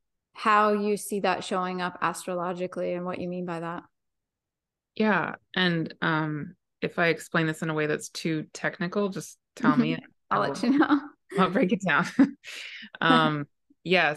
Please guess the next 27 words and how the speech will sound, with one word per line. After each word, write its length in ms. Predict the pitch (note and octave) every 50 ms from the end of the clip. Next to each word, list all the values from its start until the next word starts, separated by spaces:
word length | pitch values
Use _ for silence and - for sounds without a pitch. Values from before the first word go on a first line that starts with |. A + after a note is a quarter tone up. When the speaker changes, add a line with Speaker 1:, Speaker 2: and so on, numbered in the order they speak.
| - - -
Speaker 2:
So 160 | - E3+ E3
this 240 | D#3 E3 E3 E3 -
whole 460 | - - F3+ E3+ E3+ F3+ F#3 F#3+ F#3
year 320 | F3 E3 D#3+ D#3+ D#3+ D#3+
of 160 | E3 D#3+ -
twenty 280 | - - - D#3+ D#3 D#3
twenty-three, 840 | D#3 - - E3 D#3+ D3+ - _ - D#3+ D#3 E3 G3+ A#3 B3+ B3+ A#3+ - _ _ _ _ _ _ _ _
Speaker 1:
Mm-hmm. 280 | A3 F#3+ F#3+ F#3 G3 A#3 B3+ G3+ D#3+ D#3 D#3 D3+ D3 C#3+ C#3+
Speaker 2:
um, 120 | C#3+ C#3+ - -
there 480 | - - F3+ D#3 D#3 D3+ D3+ D3+ - -
are 420 | - D3+ D3 C#3+ C#3+ C#3+ C#3 - - _ _ _ _ _ _ _ _ -
a 120 | - E3 D3+ D3 - _ _ _ _ -
bunch 380 | F3+ F3 E3+ E3+ E3 - -
of 180 | E3+ D#3+ D3+ D3+ _ _ _ _ _
things 300 | - D#3+ D3+ C#3+ C#3+ C#3+
happening, 720 | - - - D3+ D#3 - - D3+ C#3+ C3+ C3+ C3+ C#3 C#3+ - _ _ _ _ _ _ _ _ _ _ _ _ _ _ _ _ _ _ _ _ -
uh, 320 | D#3 D#3 D3 C#3 C3+ C#3 - _ -
in 180 | D#3+ E3 D#3 -
earth 240 | - G#3 A#3+ A#3
signs. 840 | - - - F#3+ F3+ F3+ F3 F3 F3 F3 F3 F3 F3 F3+ - - - - _ _ _ _ _ _ _ _ _ _ _ _ _ _ _ _ -
And, 580 | D#3+ D#3 D3+ D3+ D3+ D3+ D3 D3 D3 C#3+ - - - - - -
uh, 240 | D#3 D3+ C#3+ C#3 - -
it, 180 | D3 - - - _ _ -
so 360 | - - F3 D#3 C#3+ C3+ - -
Mercury, 680 | D#3 E3 F3 F3+ F3+ - E3+ D#3+ D3+ D3+ D3+ - - _ _
you 100 | - D#3
know, 160 | C#3+ C#3 C#3+